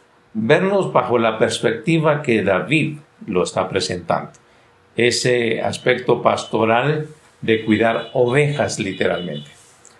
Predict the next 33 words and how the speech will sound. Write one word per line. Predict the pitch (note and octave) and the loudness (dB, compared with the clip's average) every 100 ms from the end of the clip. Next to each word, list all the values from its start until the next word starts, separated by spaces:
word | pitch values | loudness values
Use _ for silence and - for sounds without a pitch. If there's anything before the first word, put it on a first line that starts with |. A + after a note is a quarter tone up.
| _ _ _ | _ _ _
Recordemos | D3 C#3+ D#3+ E3 E3+ | 2 4 4 2 2
que | E3 | 2
una | E3 E3 | 2 2
de | D3 | 2
las | B2+ A2 | 0 0
cosas | - - D3 | -2 2 2
importantes | C3+ A2 G2 G2 B2+ D3 C#3+ | 2 2 2 2 2 2 0
que | C3+ | 2
en | |
la | A2 | 2
Biblia, | G#2+ A#2 B2 B2 - | 2 2 2 0 -2
en | A#2+ | 0
la | A2 | 2
Biblia | A2 A#2+ B2+ | 2 2 0
se | C3+ A#2 | 0 0
nos | A2 | 2
describe | F#2+ F#2+ - - D3+ G2+ G2+ A#2+ A2+ - - _ | 0 -2 -4 -2 0 2 2 0 -4 -18 -20 _
es | B2+ | -2
que | - B2+ A2+ | 0 -2 0
la | B2 | 0
gran | A2 C3+ F3+ | 2 2 2
mayoría, | F#3 D#3+ C#3 A2 F#2 F2+ - | 2 2 0 0 0 -2 -4
por | F#2 | 0
no | F#2+ G#2 | 2 2
decir | G2+ A2 A2 | 2 0 2
todo | G#2 G2+ | 2 0
el | F#2 | 0
pueblo | G#2+ G#2+ A2+ | 0 0 0
de | |
Israel, | A2 A2 G2+ G2+ | 0 0 0 0
tenía | A#2 C3 B2+ | 0 0 0
su | B2+ | -2
cultura | - G#2+ G2 C3+ D#3+ D#3+ | -2 -2 0 0 0 -2